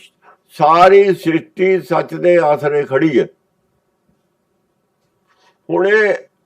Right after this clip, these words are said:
ਸੱਚ ਨੂੰ ਝੂਠ ਦੀ ਥੰਮੀ ਨਾਲ ਕਢਾਉਣਾ ਚਾਹੁੰਦੇ ਨੇ। ਕੀ ਸੱਚ ਦੇ ਪ੍ਰਚਾਰ ਵਾਸਤੇ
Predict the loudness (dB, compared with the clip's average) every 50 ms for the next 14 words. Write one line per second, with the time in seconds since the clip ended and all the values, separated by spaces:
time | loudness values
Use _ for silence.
0 | _ _ _ _ _ _ _ _ _ _ _ -14 -6 -4 -4 -4 -6 -6 -2 -2
1 | -2 -2 -2 -4 -4 -4 -8 -12 -14 -16 _ _ -20 _ _ -4 0 2 4 4
2 | 2 2 0 -4 -4 -6 -6 -6 -4 -2 -2 -2 -2 -4 -4 -2 -2 0 0 -2
3 | 0 0 2 2 2 2 0 -2 -4 -4 -4 -4 -4 -4 -4 -6 -8 -8 -10 -14
4 | _ _ _ _ _ _ _ _ _ _ _ _ _ _ _ _ -10 -6 -4 -4
5 | -4 -4 -2 -2 -2 -2 -2 -6 -2 0 0 0 2 0 -2 0 0 0 2 2
6 | 0 0 0 0 0 0 -2 -4 -10 -12 -12 -10 -10